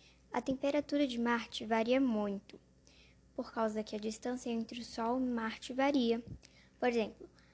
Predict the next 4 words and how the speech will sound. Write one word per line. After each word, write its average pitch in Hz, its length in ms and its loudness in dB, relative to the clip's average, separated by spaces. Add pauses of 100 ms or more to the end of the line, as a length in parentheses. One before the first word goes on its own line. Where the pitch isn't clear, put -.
(340)
a 285 80 4
temperatura 269 1200 2
varia 220 480 4
desde 208 480 2